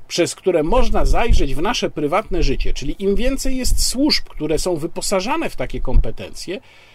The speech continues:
tym łatwiej jest to zrobić. Tym łatwiej jest komuś, kto chce skorzystać z drogi nieoficjalnej, znaleźć sobie kumpla w tej czy innej służbie,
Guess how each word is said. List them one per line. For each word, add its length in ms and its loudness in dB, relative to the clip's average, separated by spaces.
tym 240 2
łatwiej 760 -2
jest 280 -10
to 100 -10
zrobić. 520 -10
Tym 140 0
łatwiej 560 0
jest 380 -4
komuś, 520 0
kto 200 4
chce 220 0
skorzystać 800 -4
z 120 -10
drogi 320 2
nieoficjalnej, 840 4
znaleźć 360 -4
sobie 240 -8
kumpla 440 -8
w 80 -18
tej 180 0
czy 140 -4
innej 300 -4
służbie, 500 -10